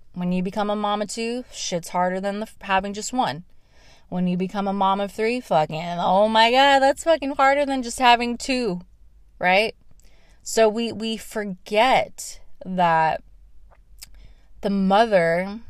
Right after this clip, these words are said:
is the, the pico, the center of these children. So if we're neglecting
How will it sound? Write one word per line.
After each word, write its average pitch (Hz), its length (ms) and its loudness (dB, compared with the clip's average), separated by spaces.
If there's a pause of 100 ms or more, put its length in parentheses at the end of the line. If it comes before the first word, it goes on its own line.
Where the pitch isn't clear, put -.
(200)
is 190 300 -4
the, 190 320 4 (120)
the 175 240 2
pico, 190 360 0
the 180 140 -4
center 233 960 -4 (280)
of 208 360 2 (500)
these 202 280 -8
children. 277 800 -8 (480)
So 226 280 0
if 214 80 -6
we're 269 220 2
neglecting 214 1120 -2